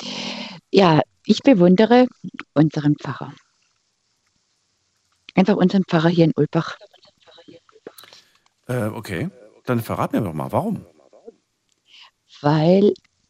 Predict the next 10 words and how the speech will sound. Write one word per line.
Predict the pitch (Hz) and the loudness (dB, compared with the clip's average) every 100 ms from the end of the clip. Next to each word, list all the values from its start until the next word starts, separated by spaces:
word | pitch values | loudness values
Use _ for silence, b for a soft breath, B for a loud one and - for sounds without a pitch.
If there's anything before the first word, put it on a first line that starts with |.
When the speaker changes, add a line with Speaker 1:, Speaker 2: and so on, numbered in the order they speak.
| _ _ _ _ _ _ _ _ _ - | _ _ _ _ _ _ _ _ _ -2
Speaker 1:
ähm, | 170 160 156 160 151 - _ - | 2 2 0 -2 -6 -10 _ -2
weil | 170 185 | 2 4
er | 190 | 4
einfach, | 185 202 254 262 - - | 2 0 -2 -6 -10 -8
ähm, | 170 175 175 180 _ _ _ b b b b b b | -4 -2 -2 -6 _ _ _ b b b b b b
er | - 190 | 4 6
ist | 214 | 8
nicht | 226 294 | 6 6
mehr | 254 233 - | 6 6 4
i-, | 165 | 0